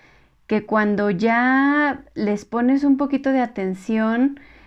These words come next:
las puedes utilizar en diferentes contextos,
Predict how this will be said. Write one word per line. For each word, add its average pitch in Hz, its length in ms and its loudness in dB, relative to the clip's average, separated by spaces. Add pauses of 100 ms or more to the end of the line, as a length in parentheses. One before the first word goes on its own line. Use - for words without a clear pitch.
(160)
las 214 220 -2
puedes 254 240 4
utilizar 220 500 0
en 240 180 4
diferentes 214 640 -2
contextos, 202 960 -4